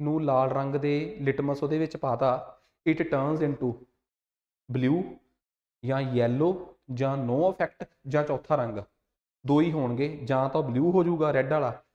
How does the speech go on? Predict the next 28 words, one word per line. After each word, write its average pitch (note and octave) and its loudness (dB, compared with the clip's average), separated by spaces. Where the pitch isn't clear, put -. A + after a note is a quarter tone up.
ਤੇ C3 -6
ਜਾਂ C#3 0
no A#2+ -2
effect। C3+ 0
ਇਹ E3 4
ਦੇਖਣਾ C3+ -2
ਪੈਣਾ D3 0
ਹੈ E3 -2
ਕਿ F3+ -4
ਬੇਕਿੰਗ C#3 0
ਸੋਡਾ D3 0
ਐਸਿਡ C#3 2
ਆ E3+ 4
ਕਿ E3+ -2
ਬੇਸ A#2+ -2
ਆ, A#2+ -12
ਤੇਜ਼ਾਬ C#3 4
ਆ F#3 -4
ਕਿ D#3+ 0
ਖਾਰਾ A#2 2
ਹੈ, A2 -8
ਬਸ C#3 4
ਉਸੇ D3+ 0
ਹਿਸਾਬ E3 0
ਨਾਲ C#3 0
ਦਿਮਾਗ A#2+ 0
ਲੱਗ A#2+ -2
ਜਾਣਾ। B2+ -4